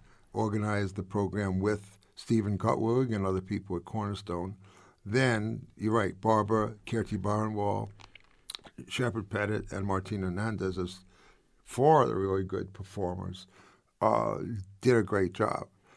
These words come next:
And I think the question of art and culture and politics is, is a big part of what this, what Voices from the Front Lines is trying to do. So with that, I just wanna say again, you're listening to Voices from the Front Lines.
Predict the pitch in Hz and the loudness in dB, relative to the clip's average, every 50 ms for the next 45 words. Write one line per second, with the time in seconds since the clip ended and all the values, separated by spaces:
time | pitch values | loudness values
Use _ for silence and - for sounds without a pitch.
0 | - - _ _ _ - - 139 135 127 - - 160 151 - 135 98 - 127 120 | -20 -20 _ _ _ 0 4 6 6 6 6 4 2 2 2 0 0 2 2 2
1 | 110 - - 107 95 90 - - 107 107 104 104 110 - - - 92 92 - - | 2 2 0 -2 -2 -2 0 2 6 6 6 6 6 2 -2 -8 -8 -8 -6 -4
2 | - 110 113 107 - - 120 117 110 107 - - 98 92 92 - 110 107 107 104 | -2 0 0 -2 -2 0 0 2 2 2 0 -2 -6 -8 -4 0 2 2 4 2
3 | 101 98 - - 107 98 98 - - - 98 95 95 92 92 - - - - _ | 2 0 -2 -2 -4 -4 -4 -6 -4 -2 0 0 -2 -2 -6 -10 -16 -18 -20 _
4 | _ _ _ _ _ _ _ _ _ _ _ _ _ _ - - 123 113 123 123 | _ _ _ _ _ _ _ _ _ _ _ _ _ _ 0 2 2 4 2 2
5 | 104 131 135 120 - - - 139 131 127 120 113 117 110 110 110 - - - - | 4 2 2 2 0 4 6 8 8 8 8 6 4 4 2 -2 -8 -8 -10 -6
6 | 104 104 107 104 98 - - 107 107 101 98 104 90 - - 95 92 92 - - | -2 0 0 0 -2 -4 -2 0 0 0 0 -4 -8 -8 -8 -8 -8 -8 -6 -6
7 | 104 98 90 90 90 87 92 92 95 90 - - 95 92 92 90 87 90 90 - | -6 -6 -6 -6 -8 -8 -10 -10 -10 -10 -8 -6 -6 -6 -6 -6 -8 -8 -6 -6
8 | 92 92 92 - - - - - - - - _ _ _ _ - - - 151 139 | -6 -6 -6 -10 -18 -20 -20 -20 -20 -20 -20 _ _ _ _ -8 2 6 8 8
9 | 139 135 131 123 123 - 160 170 170 143 117 113 139 - _ _ _ _ _ _ | 10 8 8 6 6 6 6 8 8 8 8 6 4 0 _ _ _ _ _ _
10 | _ _ _ _ _ _ _ _ _ _ _ _ _ _ _ - 131 120 120 117 | _ _ _ _ _ _ _ _ _ _ _ _ _ _ _ 2 4 6 6 4
11 | 120 120 - 123 120 113 - - 120 113 110 104 95 92 98 120 113 101 90 92 | 4 2 0 0 0 0 0 0 2 2 2 0 -2 0 0 2 2 2 2 0
12 | 95 95 101 110 120 117 - - 143 139 127 135 120 104 107 110 107 98 90 - | 0 0 2 2 2 2 2 0 0 0 0 -2 -2 0 0 0 0 0 -2 -4
13 | 95 90 - - 104 90 85 - - 98 95 95 90 90 87 90 92 - - | -8 -8 -8 -6 -6 -6 -6 -4 -4 -4 -4 -4 -6 -6 -6 -6 -8 -10 -14